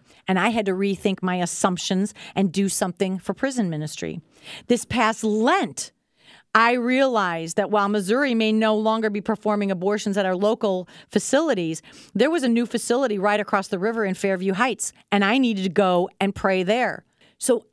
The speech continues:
all of these things made me step out of my comfort zone. Did I want to drive over to Illinois? Did I want to go farther? Did I want to pray there? No, but I felt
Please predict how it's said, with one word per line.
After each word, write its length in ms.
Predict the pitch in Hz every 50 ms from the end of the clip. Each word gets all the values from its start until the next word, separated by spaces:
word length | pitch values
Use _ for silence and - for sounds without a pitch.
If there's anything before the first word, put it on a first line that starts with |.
| _ _ _ -
all 260 | - 277 339 359 403
of 100 | 415 311
these 160 | 359 339 285 -
things 280 | - 311 285 277 214
made 200 | 240 262 254 214
me 100 | 214 226
step 480 | 196 - - - - - 320 311 311 302
out 140 | 285 277 262
of 60 | 240
my 120 | 226 214
comfort 400 | - - 254 262 254 - 226 202
zone. 320 | - - 185 151 127 147 147
Did 140 | 240 247
I 80 | 240 226
want 220 | 220 214 233 254
to 60 | 294 247
drive 280 | 311 311 311 311 285
over 200 | 320 320 262 294
to 140 | 285 311 -
Illinois? 540 | 277 294 311 311 302 294 294 311 320 339 285
Did 160 | 247 262 240
I 80 | 214 202
want 180 | 202 220 247
to 60 | 277
go 160 | 240 285 277 294
farther? 400 | - - 277 285 285 285 311 262
Did 120 | 254 220
I 60 | 208
want 160 | 196 208 220
to 60 | 247 247
pray 180 | - 277 269
there? 140 | 269 262 247
No, 240 | 247 254 262 254 220
but 120 | 185 214
I 100 | 208 214
felt 340 | 214 - 247 254 262 254